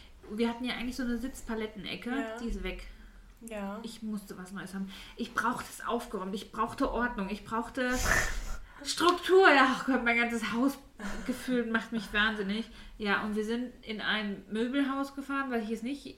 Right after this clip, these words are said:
Speaker 1: aus Schweden kommt,
Speaker 2: <laughs>
Speaker 1: sondern, ich weiß es nicht, wahrscheinlich, keine Ahnung woher. Und ich hab mir einen richtigen Tisch und sechs Spießerstühle gekauft.
Speaker 2: Ja, oben passt das hin.
Speaker 1: Unten. Unten auf der Terrasse. Unten.
Speaker 2: Ah,
Speaker 1: Nicht
Speaker 2: ich dachte
Speaker 1: Balkon,
Speaker 2: schon
Speaker 1: unten
Speaker 2: oben.
Speaker 1: Terrasse.
Speaker 2: Ja.
Speaker 1: Ja.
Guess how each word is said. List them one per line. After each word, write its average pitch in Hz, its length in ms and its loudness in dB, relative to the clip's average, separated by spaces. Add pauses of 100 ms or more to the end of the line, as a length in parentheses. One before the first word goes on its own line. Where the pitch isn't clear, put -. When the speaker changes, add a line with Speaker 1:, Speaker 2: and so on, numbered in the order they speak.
Speaker 1:
aus 233 240 -4 (220)
Schweden 247 360 -6
kommt, 302 340 -6 (140)
Speaker 2:
<laughs> - 400 2
Speaker 1:
sondern, 220 560 -2
ich 196 160 -10
weiß 180 180 -4
es 175 80 -10
nicht, 180 140 -10
wahrscheinlich, 185 420 -8
keine 202 160 -2
Ahnung 247 240 -6
woher. 262 260 2 (760)
Und 214 100 -6
ich 202 160 -6
hab 202 100 -4
mir 247 240 -2
einen 220 80 -6
richtigen 208 400 -6
Tisch 233 440 -4
und 185 160 -10
sechs - 460 -10 (680)
Spießerstühle 196 880 -4
gekauft. 185 480 -6
Speaker 2:
Ja, 185 180 -4
oben 285 280 0
passt 247 260 -6
das 202 180 -2
hin. 247 220 -4
Speaker 1:
Unten. 196 500 6 (220)
Unten 202 260 -2
auf 202 80 2
der 202 100 -2
Terrasse. 208 640 -6
Unten. 294 200 2
Speaker 2:
Ah, 180 180 -4
Speaker 1:
Nicht 254 120 4
Speaker 2:
ich - 100 -4
dachte 277 280 4
Speaker 1:
Balkon, 269 180 0
Speaker 2:
schon 294 120 -4
Speaker 1:
unten 262 240 0
Speaker 2:
oben. 226 100 -4
Speaker 1:
Terrasse. 190 600 0 (760)
Speaker 2:
Ja. 214 60 -10
Speaker 1:
Ja. 190 240 -6